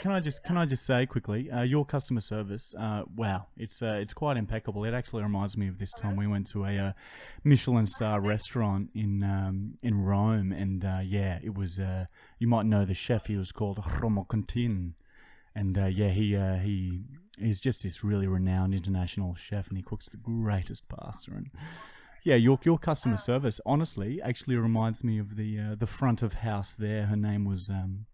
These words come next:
Speaker 1: Hrim Payen. And, uh, yeah, she was just a lovely lady. So, uh, yeah, I, I, w-, I would, I would go as far as saying that your customer service is, uh, is right up there. So you,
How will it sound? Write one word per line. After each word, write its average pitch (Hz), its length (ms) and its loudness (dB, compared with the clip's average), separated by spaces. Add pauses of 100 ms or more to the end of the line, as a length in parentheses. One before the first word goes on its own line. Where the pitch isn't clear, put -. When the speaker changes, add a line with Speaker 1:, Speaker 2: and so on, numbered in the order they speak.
(100)
Speaker 1:
Hrim 107 500 0
Payen. 110 460 -4 (720)
And, 107 240 2
uh, 104 100 2
yeah, 110 200 4
she 117 200 0
was 110 140 2
just - 220 -4
a 110 60 0
lovely 107 380 0
lady. 101 500 0
So, 104 340 -4
uh, 104 60 0
yeah, 127 440 2
I, 107 100 2
I, - 120 2
w-, 139 220 4
I 139 80 2
would, 143 260 0
I 98 80 0
would 127 140 0
go 104 180 0
as 104 100 -4
far 107 240 -2
as 104 120 -2
saying 107 320 0
that 107 60 -2
your 107 200 -2
customer 110 440 -6
service 113 480 -8
is, 107 180 -4
uh, 107 180 -4
is 113 160 -2
right 107 220 0
up 113 160 -8
there. 107 160 -4
So - 120 -6
you, 110 140 -2